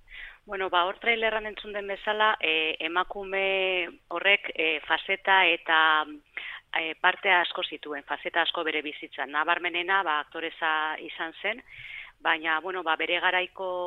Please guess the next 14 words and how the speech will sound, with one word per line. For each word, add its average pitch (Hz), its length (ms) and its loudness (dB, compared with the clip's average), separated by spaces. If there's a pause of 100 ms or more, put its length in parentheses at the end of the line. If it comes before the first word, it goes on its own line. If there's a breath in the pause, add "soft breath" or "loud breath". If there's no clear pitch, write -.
(220)
bere 170 240 -2
garairako 185 480 0
aurreratua 175 640 -2 (100)
zen 175 140 -6
emakume 160 480 -8
bat, 196 320 0 (460 loud breath)
em, 156 500 -4 (480)
e, 131 140 -12 (100)
ba, 151 400 -2 (160)
e, 156 320 -10
sozialki 185 720 -2 (320)
iku-, - 180 -12
e, 160 140 -8 (180)
e, 160 160 -8